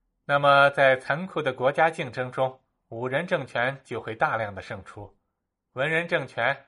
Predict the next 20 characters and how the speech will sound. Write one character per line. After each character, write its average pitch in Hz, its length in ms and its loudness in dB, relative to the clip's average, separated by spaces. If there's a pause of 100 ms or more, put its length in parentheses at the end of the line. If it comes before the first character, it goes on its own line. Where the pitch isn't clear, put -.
(160)
即 143 160 -10
使 120 240 -10
不 127 140 -10
被 135 120 -6
彻 131 220 -6
底 - 120 -14
消 135 220 -6
灭， 156 300 -12 (260)
也 110 120 -8
会 117 160 -8
被 107 180 -8
边 123 220 -8
缘 107 140 -10
化， - 280 -18 (640)
在 123 380 0
偏 165 340 -10
僻 170 160 -14
的 117 100 -8
地 113 180 -10
方 113 300 -4